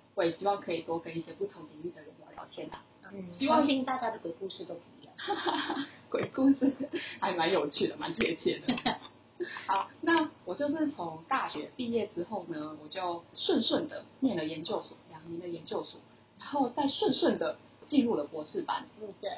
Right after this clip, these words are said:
Speaker 1: 我觉得听起来应该是蛮多人也会走这样子的路的吧？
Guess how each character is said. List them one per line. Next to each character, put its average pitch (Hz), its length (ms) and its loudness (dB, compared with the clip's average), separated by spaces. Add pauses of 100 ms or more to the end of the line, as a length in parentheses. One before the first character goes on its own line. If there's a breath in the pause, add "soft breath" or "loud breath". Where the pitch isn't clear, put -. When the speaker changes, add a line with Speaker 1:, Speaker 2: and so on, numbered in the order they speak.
(180)
Speaker 1:
我 247 100 0
觉 311 80 0
得 339 80 4
听 359 180 4
起 226 140 0
来 175 160 0
应 214 100 -4
该 247 160 2
是 226 400 2
蛮 170 260 0
多 226 220 4
人 165 160 -2
也 165 80 -8
会 196 140 -8
走 - 160 -16 (100)
这 185 60 -2
样 165 100 -4
子 - 120 -20
的 - 120 -20
路 - 160 -6
的 - 80 -20
吧？ - 240 -8